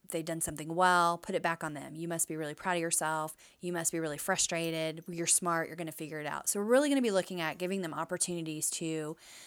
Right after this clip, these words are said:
um, problem solve and be successful on their own, on their own. Uh, this process,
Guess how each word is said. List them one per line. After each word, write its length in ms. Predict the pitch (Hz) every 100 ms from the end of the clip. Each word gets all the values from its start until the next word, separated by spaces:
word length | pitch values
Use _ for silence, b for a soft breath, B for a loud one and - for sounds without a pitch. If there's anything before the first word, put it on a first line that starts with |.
| B
um, 220 | - 160 131
problem 420 | - 294 277 254
solve 500 | - 208 190 180 175
and 140 | 180
be 120 | 180
successful 520 | 190 170 - 165 - 165
on 160 | 156
their 160 | 156 -
own, 300 | 156 120 139 _ _ _ _ _ _ _ _ _ - -
on 120 | 190
their 180 | 185 170
own. 300 | 175 135 170 B B B B
Uh, 280 | - 196 156
this 320 | - 190 247 254
process, 800 | - 202 220 - 269 302 -